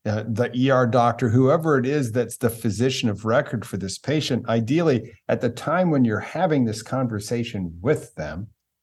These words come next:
they already know you. <laughs> You've had them in some sort of training situation where you've gone through what it means to have this conversation, the important parts of how to work with the family. And you,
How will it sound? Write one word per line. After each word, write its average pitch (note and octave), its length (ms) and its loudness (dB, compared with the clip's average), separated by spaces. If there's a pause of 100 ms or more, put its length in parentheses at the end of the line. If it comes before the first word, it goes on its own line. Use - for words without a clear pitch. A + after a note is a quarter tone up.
(400)
they C#3+ 280 0
already C#3 540 4
know C#3 440 6
you. G#2 400 -4 (400)
<laughs> - 840 -10
You've B2 160 4
had C#3 300 2
them B2+ 180 4
in G#2+ 160 2
some E3 400 2
sort D3+ 320 2
of A#2 180 0
training C#3+ 720 0
situation A2 960 -4
where G#2+ 140 -4
you've G2+ 200 -6
gone A#2 400 2
through C3 480 0
what G#2+ 280 0
it G2 180 -8
means A#2 600 0
to G2 80 -8
have G#2+ 320 -4
this B2+ 180 -4
conversation, B2 800 -2
the G#2+ 100 0
important G#2+ 460 -4
parts A2+ 300 -2
of G2+ 80 -12
how G2 80 -2
to G2+ 100 -2
work G#2+ 280 -6
with A2+ 100 -10
the G2 100 -8
family. B2+ 640 -2 (540)
And A#2 160 6
you, B2+ 260 6